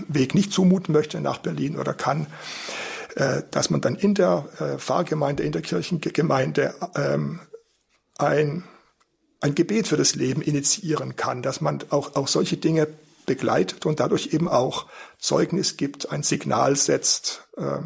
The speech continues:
und eben den Herrgott einfach auch mit, mit ins Boot nimmt in unserem, ähm,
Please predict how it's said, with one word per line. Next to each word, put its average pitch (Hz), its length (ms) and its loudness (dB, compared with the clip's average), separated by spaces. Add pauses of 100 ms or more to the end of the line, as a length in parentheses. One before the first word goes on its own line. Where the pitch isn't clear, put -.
(260)
und 151 140 -2
eben 143 120 2
den 139 120 2
Herrgott 139 320 0
einfach 135 260 -2
auch - 240 2
mit, 139 360 -2
mit 151 180 -2
ins 185 140 2
Boot 147 280 2
nimmt 151 220 0
in 156 100 -2
unserem, 143 720 0 (100)
ähm, 151 240 0